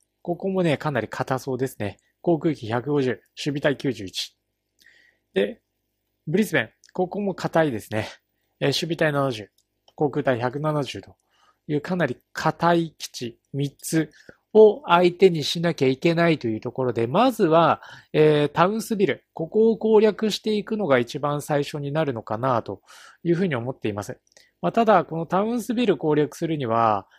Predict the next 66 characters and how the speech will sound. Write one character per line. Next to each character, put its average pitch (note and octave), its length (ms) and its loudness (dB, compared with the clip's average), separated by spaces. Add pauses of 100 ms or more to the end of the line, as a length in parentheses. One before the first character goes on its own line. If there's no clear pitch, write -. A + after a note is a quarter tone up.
(240)
え C3+ 60 -2
っ C3 60 2
と、 C#3+ 120 -6
敵 E3+ 240 -4
の A#3 80 -4
航 A#3 180 0
空 A3 200 -2
機 - 180 -10
百 F#3 420 0
五 D3 180 2
十 D3 340 -2 (120)
潰 D#3+ 300 -2
し - 180 -4
て、 C3 380 2 (400)
え C#3+ 280 2
ー、 - 20 2
飛 C3 100 -6
行 G#3 220 2
場 F#3+ 160 2
も F3+ 100 -2
二 F#3+ 240 -2
つ F#3 120 -12
潰 E3 340 -4
し - 100 -4
て D3 180 0
と B2+ 120 -6
い C3+ 80 -4
う - 20 -6
の F3 80 -6
が C3+ 80 -4
必 - 160 -8
要 G#2+ 80 -2
で G2 140 -6
す。 - 120 -20 (460)
そ A#3 200 -6
う - 20 -2
な B3+ 80 0
る A#3 80 2
と、 - 80 -16
ポ G#3+ 160 4
ー A#3 60 2
ト B3+ 80 0
モ A#3+ 80 -2
レ B3 100 4
ス A3+ 140 -6
ビ F#3 100 0
ー C#3 40 0
の A#2+ 140 -4
再 D3+ 300 -2
建 D3+ 220 -4
が C#3+ 120 -2
ね、 C#3+ 200 0
必 - 240 -8
要 E3 160 0
不 - 60 -12
可 E3+ 120 -2
欠 D3 240 -2
か A#2 160 -4
な A#2 240 -4
と - 80 -12
思 A2 160 -10
っ - 40 -16
て - 100 -14
ま G2+ 160 -10
し - 80 -12
て、 A2+ 360 0